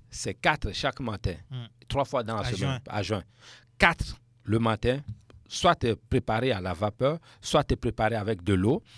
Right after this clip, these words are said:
Speaker 1: Vous consommez quatre le matin à jeun, sans manger. Vous attendez une heure de temps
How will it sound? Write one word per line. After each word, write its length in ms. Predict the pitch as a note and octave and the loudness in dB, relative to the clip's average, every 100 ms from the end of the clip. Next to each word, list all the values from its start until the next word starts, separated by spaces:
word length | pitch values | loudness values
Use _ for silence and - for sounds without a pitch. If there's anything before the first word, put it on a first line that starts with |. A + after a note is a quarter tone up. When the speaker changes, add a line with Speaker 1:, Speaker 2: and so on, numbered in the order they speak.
| - - - - - | -20 -20 -20 -20 -18
Speaker 1:
Vous 180 | - D3+ | -4 -4
consommez 600 | - C#3+ A#2 C#3 A#2+ D3+ - | 0 0 0 0 0 -2 -2
quatre 280 | - D#3+ - | -2 -2 0
le 140 | C3+ A2+ | 2 2
matin 340 | A2+ - B2 | 0 -2 -6
à 140 | A#2 G2 | -4 -4
jeun, 280 | D#2+ B2 C3+ _ | -2 -4 -6 _
sans 240 | - - C3+ | -12 -4 -2
manger. 320 | A#2 F#2+ B2 | -2 -4 -6
Vous 180 | G2+ B2+ | -4 -4
attendez 380 | A#2+ A2 A#2+ - | -2 -4 -4 -2
une 180 | D#3 C#3+ | 0 0
heure 260 | A2+ C2+ C#2+ _ _ _ _ | -2 -4 -12 _ _ _ _
de 140 | F#2+ F#2+ | -8 -6
temps 220 | G2+ | -4